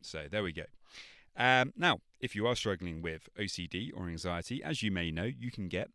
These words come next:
a free session with me. To get that, all you need to do is to head over to my website at robert james coaching dot com. There you can book that free session directly, or if you prefer, you can send me a message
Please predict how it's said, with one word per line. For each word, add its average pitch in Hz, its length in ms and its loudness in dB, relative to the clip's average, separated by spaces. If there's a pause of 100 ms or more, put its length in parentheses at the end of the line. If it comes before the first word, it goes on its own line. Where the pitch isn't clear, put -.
(160)
a 78 100 -6
free 87 280 -6
session 80 420 -4
with 76 160 -10
me. 82 220 -6
To 85 100 -12
get - 180 -4
that, 127 160 -6 (220)
all 113 80 -8
you 98 80 -6
need 92 140 -10
to - 80 -16
do 123 180 -6 (520)
is 160 260 -2
to 107 100 0
head 98 160 0
over 90 220 -2
to 87 180 -6
my 76 180 -6
website - 500 -10 (380)
at - 200 -14
robert 82 200 -6
james 80 280 -6
coaching 82 400 -6
dot 82 180 -6
com. 120 220 -4 (480)
There 98 160 2
you 90 180 -2
can 85 240 -8
book - 320 -8
that 78 180 -12
free 78 220 -12
session 80 400 -6
directly, 95 680 -4
or 208 140 0
if - 160 -4
you 101 80 -4
prefer, 80 540 -2 (460)
you 208 140 -2
can 139 240 4
send 110 260 2
me 92 100 0
a 90 40 -2
message 85 680 -4